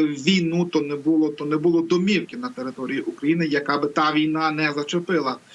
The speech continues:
Тут десь є, знаєте, такий цікавий історичний момент, і плюс, і мінус однозначно. Плюс — це Збройні Сили України, а насправді, е, новона-, нововідроджена політична українська нація демонструє просто чудеса протиборства з одвічним ворогом.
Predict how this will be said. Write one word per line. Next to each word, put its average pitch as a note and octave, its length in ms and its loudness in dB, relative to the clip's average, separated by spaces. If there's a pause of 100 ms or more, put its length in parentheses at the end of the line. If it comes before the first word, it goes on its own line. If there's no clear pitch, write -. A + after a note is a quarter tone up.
(140)
Тут E3 180 0
десь E3+ 220 0
є, F3 80 2
знаєте, E3 240 -4
такий E3 320 -2 (140)
цікавий D#3 500 2
історичний D3+ 560 -4
момент, D3+ 320 -4
і E3 120 -2
плюс, E3 340 0
і D3 60 -4
мінус D3+ 400 -2
однозначно. D3+ 920 0
Плюс — E3+ 280 0
це C#3 120 -6
Збройні D3+ 360 -2
Сили D3+ 280 0
України, D3 580 -2 (280)
а D3 100 2
насправді, D3+ 480 0
е, D#3 160 -2
новона-, D#3 640 0 (120)
нововідроджена D#3+ 1000 0
політична C3+ 500 -10 (120)
українська C#3+ 320 -12
нація C3+ 400 -6 (340)
демонструє D#3 520 2
просто C#3+ 340 -4
чудеса D3+ 640 0
протиборства C#3+ 760 -2
з D3+ 180 -2
одвічним D#3+ 480 -2
ворогом. E3 420 0